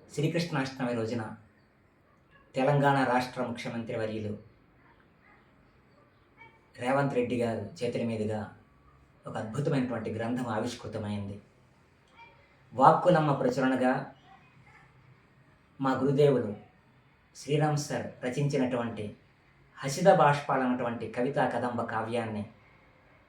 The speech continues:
ముఖ్యమంత్రి చేతుల మీదుగా ఆవిష్కరించి లోకానికి అందించారు డాక్టర్ అందెశ్రీ గారు. అతడు కన్నయ్య కాలి మొవ్వల రవలి,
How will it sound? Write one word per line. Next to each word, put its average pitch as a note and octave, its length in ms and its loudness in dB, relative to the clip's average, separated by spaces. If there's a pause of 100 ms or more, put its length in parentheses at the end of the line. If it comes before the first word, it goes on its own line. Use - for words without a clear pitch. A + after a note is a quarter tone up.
(380)
ముఖ్యమంత్రి E3+ 500 0
చేతుల C3 300 -2
మీదుగా A#2 340 2
ఆవిష్కరించి A#2+ 500 -2
లోకానికి A2+ 460 -4
అందించారు G#2+ 640 -4 (720)
డాక్టర్ A2 280 -4
అందెశ్రీ G#2 460 -6
గారు. G2+ 280 -6 (2500)
అతడు - 420 -8 (320)
కన్నయ్య A#2+ 480 0
కాలి B2 560 0 (880)
మొవ్వల A#2 480 -2
రవలి, G#2 340 -6